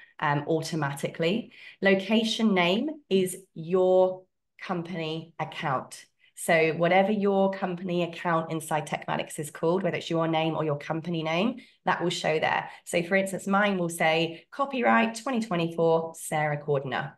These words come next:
because that's what the, the information these fields are sucking from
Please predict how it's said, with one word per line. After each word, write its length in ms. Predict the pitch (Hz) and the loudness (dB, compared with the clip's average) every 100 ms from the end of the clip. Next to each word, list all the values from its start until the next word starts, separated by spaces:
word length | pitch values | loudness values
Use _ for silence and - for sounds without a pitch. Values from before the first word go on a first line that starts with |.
| _ _ - | _ _ -10
because 340 | 165 175 151 | -4 -2 0
that's 320 | 185 180 - - | 0 0 -2 -6
what 400 | 175 - 170 - | -2 -2 -6 -2
the, 280 | 175 160 - _ _ _ _ _ - | 0 0 -4 _ _ _ _ _ -6
the 200 | 170 160 | -2 2
information 960 | 165 180 175 170 170 170 - 233 311 311 - - | 2 2 2 2 2 0 0 0 0 -2 -10 -2
these 300 | 190 180 185 | 0 0 -4
fields 500 | - 180 165 165 - 160 | -2 2 2 0 -4 -8
are 100 | 160 | -6
sucking 680 | - - 175 - 170 170 | -6 -2 -4 -2 -4 -4
from 400 | 170 160 156 156 | 0 2 2 2